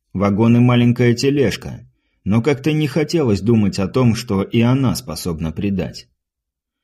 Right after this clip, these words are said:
Нет, Кейла пока ещё не стала для него серьёзным увлечением. Может быть, потом, но точно не сейчас.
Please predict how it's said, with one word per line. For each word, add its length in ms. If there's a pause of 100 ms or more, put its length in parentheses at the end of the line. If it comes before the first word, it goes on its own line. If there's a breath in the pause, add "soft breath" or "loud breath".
(360 soft breath)
Нет, 260
Кейла 320
пока 300
ещё 240
не 160
стала 380
для 180
него 260
серьёзным 560
увлечением. 840 (160)
Может 340
быть, 220
потом, 520
но 220
точно 540
не 140
сейчас. 640